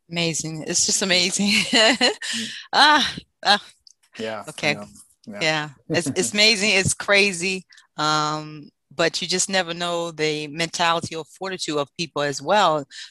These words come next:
Speaker 1: Like you said, it, you, you're gonna survive and make it, um, or,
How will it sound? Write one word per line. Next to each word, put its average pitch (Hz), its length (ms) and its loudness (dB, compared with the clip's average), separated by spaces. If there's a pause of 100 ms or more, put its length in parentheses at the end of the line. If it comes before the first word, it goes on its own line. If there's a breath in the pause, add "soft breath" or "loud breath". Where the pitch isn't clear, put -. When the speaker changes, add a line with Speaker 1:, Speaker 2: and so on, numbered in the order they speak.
Speaker 1:
Like 156 140 -2
you - 60 -8
said, 190 240 0
it, 143 160 -4 (460)
you, 160 280 -6 (140)
you're 143 140 -8
gonna 151 220 2
survive 165 420 0
and 170 100 -8
make 160 240 0
it, 196 160 -2 (420)
um, 147 580 -6 (200)
or, 151 100 -2